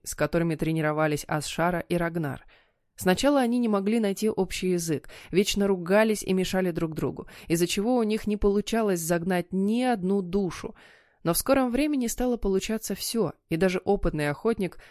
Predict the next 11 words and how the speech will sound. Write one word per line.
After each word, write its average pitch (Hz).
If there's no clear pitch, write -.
перестал 247
возмущаться, 214
работая 185
молча, 180
что -
определенно 233
можно 196
было 156
принять 160
за 180
одобрение. 165